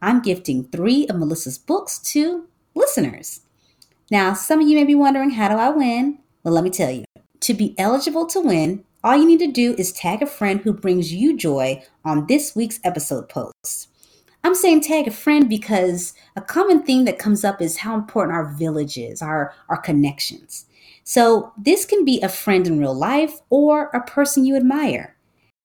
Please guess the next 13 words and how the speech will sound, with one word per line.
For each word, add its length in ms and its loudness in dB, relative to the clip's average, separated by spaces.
We're 100 0
gonna 200 0
announce 440 0
the 100 0
winners 260 4
in 120 -2
February 440 0
on 100 0
the 60 0
show 580 -2
and 480 0
on 140 0
Instagram. 600 -6